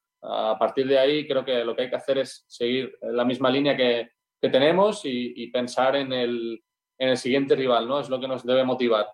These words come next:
Eh, como te he dicho, creo que jugando contra el Barça, jugando contra Madrid,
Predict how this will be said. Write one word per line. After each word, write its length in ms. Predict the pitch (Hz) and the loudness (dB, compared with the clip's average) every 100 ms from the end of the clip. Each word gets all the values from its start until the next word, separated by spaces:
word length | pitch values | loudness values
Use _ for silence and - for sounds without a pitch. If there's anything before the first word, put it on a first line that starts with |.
| - 110 | -8 -6
Eh, 480 | 107 104 104 104 - _ _ _ | -4 -2 -2 -4 -8 _ _ _
como 200 | - 120 | -6 -2
te 100 | 117 | 2
he 20 | |
dicho, 400 | 135 123 113 - _ | 2 0 -6 -8 _
creo 240 | - 123 120 | -2 -2 2
que 340 | 123 117 - _ _ _ _ _ | 4 4 0 _ _ _ _ _
jugando 240 | 127 165 | 2 2
contra 220 | 165 151 | 2 0
el 40 | 151 | 0
Barça, 340 | 156 160 160 | 0 0 -2
jugando 180 | 147 147 | -2 -6
contra 200 | 143 147 | -6 -6
Madrid, 340 | 143 139 151 | -4 -2 -4